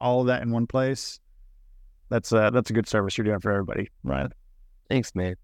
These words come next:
Speaker 2: Yeah. It's, it's exciting to get to resource churches and families that way.
Speaker 1: Sweet.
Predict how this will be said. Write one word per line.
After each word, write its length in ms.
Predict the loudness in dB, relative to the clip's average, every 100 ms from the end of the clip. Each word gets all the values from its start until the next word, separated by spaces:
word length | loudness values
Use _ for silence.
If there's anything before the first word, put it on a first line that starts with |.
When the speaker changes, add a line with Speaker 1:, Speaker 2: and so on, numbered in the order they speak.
| -2
Speaker 2:
Yeah. 220 | 2 2 -2 -18 -20 -20 _ -12
It's, 160 | -6
it's 160 | -6 -6
exciting 420 | -2 2 2 2
to 60 | -4
get 120 | -6
to 180 | -6 -8 -10 -10
resource 440 | -6 -4 -2 -4 -2
churches 460 | -2 -2 -4 -4
and 100 | -4
families 440 | -2 0 -2 -4 -4
that 120 | -2
way. 200 | -4 -4 _ _ -20 -20 _ _ -20 _ _ _ _ _ -20 -20 _ _ _ _ _ _ _ -20 _ 0
Speaker 1:
Sweet. 300 | 6 6